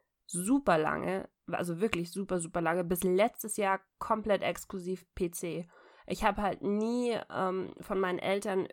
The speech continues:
Konsolen bekommen damals. Ich hatte nie eine eigene Playstation, ich hatte nie eine eigene Xbox oder irgendeinen Gamecube oder sowas. Das habe ich immer nur bei Freunden gezockt. Und ich war immer, äh, P C.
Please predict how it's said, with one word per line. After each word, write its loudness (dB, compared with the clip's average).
Konsolen 2
bekommen -2
damals. -4
Ich -6
hatte -2
nie 4
eine 0
eigene 0
Playstation, 0
ich -8
hatte -4
nie 4
eine 2
eigene 0
Xbox -2
oder 0
irgendeinen 0
Gamecube 2
oder 4
sowas. 2
Das -4
habe 6
ich -2
immer 2
nur 2
bei 2
Freunden 0
gezockt. -2
Und 0
ich 0
war 0
immer, 4
äh, -10
P 0
C. -2